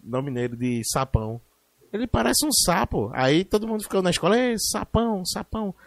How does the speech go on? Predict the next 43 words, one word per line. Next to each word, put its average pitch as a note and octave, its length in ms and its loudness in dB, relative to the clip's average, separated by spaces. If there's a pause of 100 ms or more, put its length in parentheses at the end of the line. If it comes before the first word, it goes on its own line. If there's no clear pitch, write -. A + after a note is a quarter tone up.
(360)
E D3+ 1120 2 (100)
esse D3 160 0
professor F3 520 2
inventou G3 380 -2
de G3 120 -6
fazer G3 260 2
um A3 120 0
texto, D3 480 0
não E3+ 80 -2
sei E3 120 -2
se - 120 -4
tu D3 80 -4
já C#3+ 160 4
viu, A#2+ 200 0
no, A2 380 -4 (300)
de A2+ 40 -4
filosofia, B2+ 540 4
que - 80 -2
é C3+ 40 2
a C3 60 0
Síndrome F3 540 0
do D#3+ 100 0
Sapo - 380 -2
Fervido. G#2 500 -2 (1160)
Ele C3+ 140 0
bo-, G3 200 4
aí, D#3+ 280 4
ele E3 160 2
botou G3 420 6
isso, E3 480 4
<laughs> - 80 -2
eu D#3 200 4
acho D3+ 200 4
que D#3 160 -2
foi C3+ 360 4
uma C3+ 240 -4
ironia, B2 420 -2
não C3+ 120 -6
sei, A#2+ 240 -6
alguma A#2 240 -4
coisa A#2 160 0
do A#2 80 0
tipo. A#2+ 300 -4